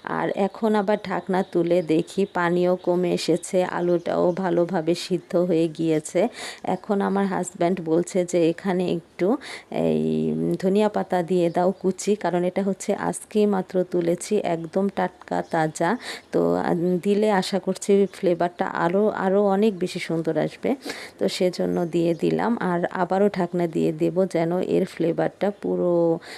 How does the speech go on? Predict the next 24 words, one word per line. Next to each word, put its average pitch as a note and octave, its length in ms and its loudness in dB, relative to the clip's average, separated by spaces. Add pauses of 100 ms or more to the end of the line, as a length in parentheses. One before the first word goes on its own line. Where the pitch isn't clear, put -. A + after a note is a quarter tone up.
(100)
আলুর F3 380 2
দমে E3+ 360 2
ছড়িয়ে D#3+ 540 0
যায়। F3 380 0
এরপরে E3+ 540 0
দেখেন F3+ 480 -2
আমি E3 260 -2
কিন্তু F3+ 340 0
নামিয়ে E3 460 2
নিয়েছি। D#3+ 580 0 (340)
কতটা F#3 640 0
দেখতে E3+ 600 -2
মাশাআল্লাহ E3+ 640 0
সুন্দর E3+ 600 2
হয়েছে। E3 640 0 (360)
তো E3+ 220 4
খেতেও A3 380 0
কিন্তু G3+ 340 0
অনেক F#3 480 0
ভালো F3 300 0
হয়েছিল, E3+ 640 2
যেমনটা E3+ 580 0
কালার D#3+ 380 0
এসে F3 220 -2